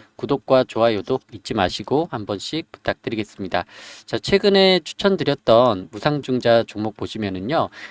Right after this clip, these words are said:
자, 소룩스라는 종목, 그리고, 어, 노터스라는 종목을 추천을 드렸어요. 최근에 이제 노터스는 에이치엘비에서 인수를 하면서 사명이 에이치엘비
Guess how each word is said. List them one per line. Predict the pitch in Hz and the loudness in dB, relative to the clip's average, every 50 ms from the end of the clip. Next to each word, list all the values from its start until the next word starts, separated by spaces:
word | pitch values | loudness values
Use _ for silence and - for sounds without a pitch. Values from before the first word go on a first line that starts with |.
| - _ | -20 _
자, | - - 104 | -8 -6 -6
소룩스라는 | 98 - - 196 208 220 233 208 - - - - 208 196 196 196 190 190 185 170 151 156 143 | -6 -2 2 2 2 2 2 -2 -4 -8 -6 0 2 4 4 4 6 6 4 4 4 2 -2
종목, | - - 110 110 117 117 95 - _ _ _ _ | -4 -4 -2 0 0 0 -2 -2 _ _ _ _
그리고, | - 98 104 101 135 151 170 196 214 220 _ - - - _ _ _ | -6 -6 -4 -2 0 0 0 0 -2 -4 _ -20 -20 -20 _ _ _
어, | - 101 95 92 92 90 90 | -2 2 2 2 2 0 0
노터스라는 | 95 110 131 147 - - 208 202 - - 185 170 160 147 139 123 - | 2 2 2 2 2 2 0 0 2 2 4 4 4 4 4 0 -2
종목을 | - 107 110 107 95 101 95 113 - | -4 -4 -4 -2 -2 -2 -2 -2 -4
추천을 | - - - 151 139 127 107 | -8 -8 -6 -4 -4 -4 -6
드렸어요. | - 110 117 120 - - 101 92 95 123 156 | -4 -4 -6 -4 -2 -2 0 2 2 0 -2
최근에 | - - 185 170 180 175 170 170 165 156 135 | -2 -4 -4 -2 0 0 0 0 0 -2 -2
이제 | 104 - 113 | -2 -2 -4
노터스는 | 104 101 107 104 - 143 - - - 120 131 170 190 214 - - - _ _ _ _ _ _ _ _ | -4 -4 -4 -4 -4 -4 -4 -4 -4 -2 0 0 -2 -4 -6 -12 -20 _ _ _ _ _ _ _ _
에이치엘비에서 | 107 113 160 175 - - 180 170 165 156 151 - 143 135 135 127 123 - - 151 151 160 160 165 165 - | 2 4 4 2 2 4 4 4 4 4 2 0 2 4 4 4 4 4 4 4 6 6 6 4 2 0
인수를 | 139 117 120 131 - 156 135 139 127 | -4 -2 -2 -2 -2 -2 -2 0 0
하면서 | 139 147 147 120 101 98 - 139 139 120 98 - - _ _ | 0 0 0 -2 -4 -2 0 2 4 4 2 0 -4 _ _
사명이 | - - - 175 180 180 175 143 120 165 202 247 | -8 -4 -2 0 0 0 0 0 -2 -4 -4 -4
에이치엘비 | - 110 127 - - 135 127 123 110 127 135 151 165 185 | -2 -2 -2 -2 -2 0 0 0 0 -2 -2 -2 -4 -4